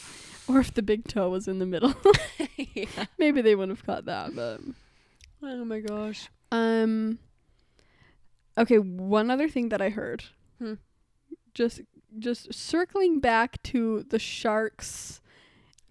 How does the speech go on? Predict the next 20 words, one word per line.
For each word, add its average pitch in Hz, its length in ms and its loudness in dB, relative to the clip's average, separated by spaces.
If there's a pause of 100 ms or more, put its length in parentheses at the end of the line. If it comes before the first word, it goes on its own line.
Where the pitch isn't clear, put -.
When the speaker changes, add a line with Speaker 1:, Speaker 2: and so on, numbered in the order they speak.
(120)
Speaker 1:
the 247 160 8
Speaker 2:
<laughs> - 20 6
Speaker 1:
Demi 233 340 8
Lovatos, 226 1200 6 (320)
the 233 200 6
aliens. 220 880 4 (760)
We've 285 340 2
had, 285 240 4
we 302 120 0
have 285 120 -2
another 214 420 -2
incident 202 720 -6
that - 280 -4
has 240 180 2
Speaker 2:
What? 269 240 4
Speaker 1:
occurred. 185 320 0 (580)
peta 262 600 4 (300)
apparently 214 540 -2
came 180 280 -4
out. 165 280 -4